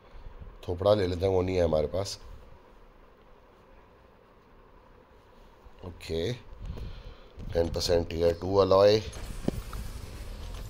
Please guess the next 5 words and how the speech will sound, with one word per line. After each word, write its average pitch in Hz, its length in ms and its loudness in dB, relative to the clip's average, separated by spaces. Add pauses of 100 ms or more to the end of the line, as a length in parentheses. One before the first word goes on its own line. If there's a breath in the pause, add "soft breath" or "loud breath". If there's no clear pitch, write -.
ये 80 140 -4
भी 80 160 -2
खोल 90 240 0
लिए। 98 460 4 (2250 loud breath)
हम्म, 107 600 2